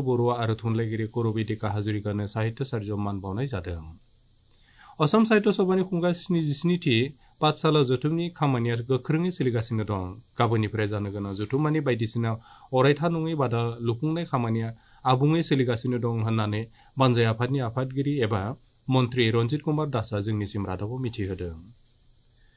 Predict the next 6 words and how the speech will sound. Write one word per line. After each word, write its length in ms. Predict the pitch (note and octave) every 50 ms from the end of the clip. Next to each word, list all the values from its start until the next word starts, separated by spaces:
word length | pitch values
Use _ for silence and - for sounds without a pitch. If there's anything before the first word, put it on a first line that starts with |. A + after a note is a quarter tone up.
| - - - - -
शिबसागर 480 | - F3 E3+ - G3+ G3 G#3 A3+ A3+ G#3+ G3+
जिल्लायाव 240 | F#3+ F3+ F3 F3 E3+ -
साननैनि 280 | F#3 E3+ D#3+ D#3 D#3 D3 C3+
हाबाफारिजों 480 | C3+ C3+ C3+ A#2 C#3 C#3 C3+ D3 D3+
खुंनाय 320 | C#3+ C#3 B2+ A#2 A#2 A#2 A2+
दुलाराय 400 | A2 A#2+ A#2 A2+ A2 A2+ A2+